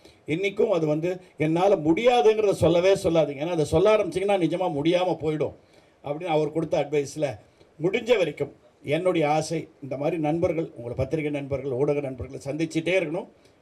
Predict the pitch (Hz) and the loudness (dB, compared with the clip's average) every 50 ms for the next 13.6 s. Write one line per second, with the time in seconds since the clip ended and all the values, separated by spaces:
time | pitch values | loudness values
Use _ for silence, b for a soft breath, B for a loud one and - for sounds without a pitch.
0 | b - 127 147 170 190 196 190 214 190 170 175 202 202 180 151 131 117 - b | b -10 -6 -2 -2 -2 -2 -2 -4 -6 0 2 4 4 4 2 0 -6 -8 b
1 | b b b b b b - 151 143 160 180 196 180 - 170 156 160 160 156 143 | b b b b b b -4 0 2 2 2 2 0 -2 -2 0 0 -2 -2 -2
2 | 117 156 175 180 180 147 147 165 175 170 156 170 196 208 202 180 165 160 165 170 | -2 -2 -2 0 0 0 2 4 2 2 2 2 2 2 2 0 0 -2 -2 0
3 | 185 190 170 147 147 139 131 139 120 123 - - 147 143 139 - 156 - - 127 | 0 0 0 -2 -2 -2 -2 -2 -4 -4 -2 0 0 0 0 -2 -4 -4 -4 -4
4 | 139 143 143 147 139 135 127 135 139 196 220 B B B B B B B - 139 | -4 -2 0 0 0 0 0 -2 -4 -6 -6 B B B B B B B -4 -2
5 | 151 185 226 240 233 254 233 - 170 185 208 220 220 - - - 170 147 143 - | 0 0 -2 0 0 0 0 2 2 2 2 0 0 -4 -6 -2 0 0 0 -2
6 | 156 143 165 196 202 b b b b b b b b _ - 233 262 247 - - | -4 -4 -4 -4 -6 b b b b b b b b _ -2 -2 -2 -6 -8 -4
7 | - 190 202 190 196 180 156 135 135 170 175 156 147 151 147 - 160 156 143 151 | -2 -2 0 0 0 0 0 -4 -4 -6 -4 -2 -4 -4 -4 -6 -6 -6 -4 -4
8 | 156 151 131 - - 156 160 - - - - _ _ 151 180 180 175 165 - - | -6 -6 -6 -2 -2 -2 -2 -2 -6 -14 -20 _ _ -4 0 0 0 0 2 2
9 | 226 220 196 - 160 143 127 123 135 131 - b b b b b b _ - - | 2 2 2 0 -4 -6 -6 -8 -8 -10 -12 b b b b b b _ -14 -14
10 | - - 226 240 247 247 247 247 208 180 180 170 143 117 - - - - _ _ | -2 2 4 6 6 4 4 2 2 4 4 2 0 -2 -8 -14 -16 -18 _ _
11 | _ _ 147 147 135 - 185 185 208 - - 208 190 160 147 143 143 135 127 - | _ _ -10 -10 -8 -2 -2 -2 -2 0 0 -2 0 2 2 2 2 2 -2 -6
12 | - _ _ _ _ 156 160 160 156 131 - - - 131 143 156 151 156 156 160 | -14 _ _ _ _ -4 -2 -2 -2 -4 -2 -2 -2 -2 0 0 0 0 0 0
13 | 156 147 135 - - 131 123 113 120 104 - | 0 0 -4 -6 -8 -10 -10 -10 -14 -16 -16